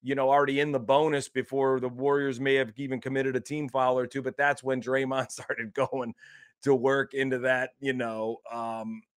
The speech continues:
he started, that's when he started getting there. And it was in that point of the game where, and he just carried that through the first half. And, uh, and that was enough. And I think, you know, you saw that a lot from Draymond pre-Durant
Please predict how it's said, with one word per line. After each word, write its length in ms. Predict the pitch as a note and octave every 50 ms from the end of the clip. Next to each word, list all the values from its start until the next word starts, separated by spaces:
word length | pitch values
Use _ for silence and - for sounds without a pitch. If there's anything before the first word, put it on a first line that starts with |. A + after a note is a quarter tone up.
| _ _ _ -
he 180 | - A#2+ B2
started, 420 | A2+ - - C3+ B2+ B2+ B2 B2 A#2+
that's 240 | B2 B2+ B2+ B2+ B2+
when 80 | C3
he 80 | B2+ A#2
started 340 | - - B2+ B2 A#2 A2+ A2
getting 260 | A#2+ B2+ C3 - A#2
there. 260 | G#2+ F#2 E2 D2+ D#2 _ -
And 100 | G2+ G#2+
it 160 | A#2 A#2 A#2+
was 200 | A#2 A#2 A2+ A2
in 100 | C3 C3
that 220 | C3 B2+ B2+ A#2 -
point 240 | - C3 B2+ B2+ B2
of 80 | A#2+
the 80 | A#2+ A#2
game 340 | G#2 A#2 B2+ B2+ B2 B2 A#2+
where, 280 | A2+ A2+ A2+ A2+ G#2 - - - -
and 80 | G#2+ A#2+
he 80 | B2
just 200 | A#2+ B2+ B2 -
carried 340 | - - C#3+ C#3 C#3 C3+ B2+
that 180 | C3 B2+ B2 -
through 140 | - C3
the 100 | A#2+ A2+
first 400 | - - - B2+ B2 A#2 - -
half. 340 | - A#2 G#2 G#2 G#2 G2 - _ _ _ _ _ _ _ _ _ _ _
And, 440 | - G#2+ A2 A2+ A2+ A2+ G#2+ G#2+ G2 F#2 F2
uh, 360 | G#2+ A2 A2 A2 A2 A2 A2 F#2+ F#2 G#2+
and 140 | A#2 A#2+ A#2
that 160 | C3 C#3 C#3+
was 140 | C#3 B2+ A#2+
enough. 260 | C3 C#3+ D3 C3 A2+
And 100 | B2 A#2
I 60 | A#2+
think, 340 | A2+ - C#3+ C3+ B2+ A#2 - _ _ _ _ _ _ _ -
you 140 | A#2 B2 C3+
know, 340 | C3+ C3 C3 B2+ B2+ - - _ _ _ _ _ _ _ _ _ _ _ _ _ _ _ _ _ _ -
you 120 | A2+ A#2
saw 420 | G#2+ - - D#3 D#3+ E3 F3 E3+
that 180 | D#3+ D3+ D3 C#3+
a 60 | C3+
lot 460 | C3 C3 C3+ C#3+ D3+ D3+ D3 C#3 C3+ - -
from 240 | C3+ C3 B2+ B2+
Draymond 800 | A#2 A2+ C3+ C#3 C#3 C#3 C3+ C3+ C3+ C3+ C3+ C3+ C3 B2+ B2 A#2 - _ _ _ _ _
pre-Durant 880 | - - C3 D3 D3+ D3+ D3 B2+ C3+ C3+ B2+ B2 B2+ C3+ D3 D#3 E3 -